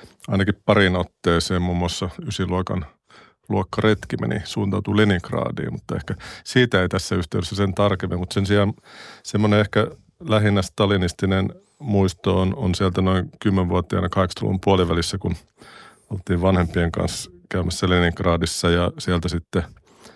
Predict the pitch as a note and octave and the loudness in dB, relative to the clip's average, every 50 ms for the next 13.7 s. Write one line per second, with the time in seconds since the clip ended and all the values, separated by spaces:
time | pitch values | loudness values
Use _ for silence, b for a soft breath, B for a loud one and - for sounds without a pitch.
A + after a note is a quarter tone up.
0 | B B B B B B - - G2 F2+ F2 - - - G2 F#2 F2+ F#2 - - | B B B B B B -6 -2 0 0 0 -2 -2 0 2 2 2 2 0 -6
1 | _ _ - A2 G#2+ G#2+ G2+ - - - G2 F2+ F2+ F2+ F2 - - - - G2 | _ _ 2 4 4 4 2 0 -2 0 2 2 4 4 2 0 -2 -4 -2 0
2 | F#2 F#2 E2+ F2+ F2+ F2+ F2+ F2+ F2 - G#2+ G2+ G2 G2 F#2+ F2+ E2+ E2 D#2+ D#2+ | 0 0 2 0 0 0 0 -2 -2 0 0 2 2 4 4 4 2 2 0 0
3 | E2 E2+ E2+ E2+ E2 - - F#2+ F#2 F2+ E2+ E2 E2 D#2+ E2+ E2+ E2+ - - - | 0 0 0 -2 -2 0 2 2 2 2 2 0 0 0 0 0 0 -2 -4 -6
4 | - - - - - F#2 F#2 - - - - - - - G2 F#2+ - G2 F2 F2 | -8 -8 -6 -4 -2 -2 -2 -2 -4 -4 -4 -4 -4 -4 -6 -4 -4 -2 -2 -2
5 | G2 - F#2 F2+ F2+ - - - - - - - G2+ G2 F#2+ F2+ E2+ F2 F2 F2+ | 0 -2 -2 -2 -4 -6 -8 -14 -14 -12 -6 -2 0 2 2 2 2 2 2 0
6 | G2 G#2 - C#2+ D2+ - - _ - - G2+ F2+ F#2 - - G#2+ G#2 - A2+ G#2+ | 0 0 0 -2 -2 -4 -8 _ -4 -2 0 0 0 0 -2 -2 -2 -2 -2 -2
7 | G#2+ - - F#2+ G2 G2 - _ B B B B B B B B - G2 F#2 G2+ | -2 -2 -4 -4 -4 -6 -8 _ B B B B B B B B -2 0 2 2
8 | F#2+ - - F2+ F#2 - - - F#2+ B B B - - G2 G#2 G2 - - - | 0 2 0 0 -2 -2 -2 -6 -6 B B B -10 -2 0 0 0 0 0 -2
9 | - E2+ - - _ B B B B B B B B B B B B _ - - | -2 -2 -2 -8 _ B B B B B B B B B B B B _ -6 -4
10 | F2+ F2+ - G#2 F#2+ F2+ F2+ F#2+ - - G#2 F2+ - G2 F#2 F2+ F2+ F#2 F#2+ G2+ | -2 -2 0 0 0 0 0 -2 -2 -2 -4 -2 0 0 2 2 2 2 2 0
11 | - - - - G#2+ F#2+ G2 G2 - - A2 A#2 A2+ - - F#2 - F2 F2 - | -2 -6 -10 -6 -2 -2 -2 -2 0 2 2 2 2 0 -6 -4 -2 -2 -2 -2
12 | - - F2+ F2+ F2+ F#2 F#2 F2+ - - G2 F2+ F#2+ F#2+ G2 F#2 F#2 F2 E2+ - | -4 -4 -2 0 0 0 0 -2 0 0 0 2 2 2 2 0 0 -2 -4 -6
13 | - F#2+ F#2 F#2 - - G#2 F#2 F#2 F2+ E2+ - - F2 | -6 -4 -2 -2 0 2 2 2 2 2 0 -2 -4 -6